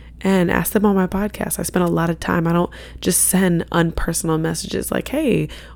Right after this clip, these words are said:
would you like to be a podcast guest on my podcast? Here's a link." Hell no. Mm-mm. No, I spend a lot of time vetting my potential guests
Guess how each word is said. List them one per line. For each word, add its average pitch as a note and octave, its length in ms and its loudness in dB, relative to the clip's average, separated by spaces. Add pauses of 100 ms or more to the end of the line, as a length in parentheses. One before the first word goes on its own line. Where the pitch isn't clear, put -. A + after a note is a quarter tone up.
would F3 100 4
you F3 100 6
like F3 120 6
to E3 80 -8
be E3+ 60 4
a D#3+ 60 4
podcast - 460 -2
guest F3 200 -4
on F3+ 40 -2
my D#3 120 0
podcast? F3 460 -2
Here's F3 160 0
a F3+ 40 0
link." F#3+ 240 4
Hell F3 200 4
no. D3 240 0 (100)
Mm-mm. D#3 420 -2 (320)
No, D#3+ 320 2
I - 80 -4
spend E3+ 240 -2
a D#3+ 60 0
lot D#3 340 0
of E3+ 240 -2
time D#3+ 540 -2
vetting E3 380 2
my E3+ 120 -2
potential F3 420 0
guests E3+ 380 0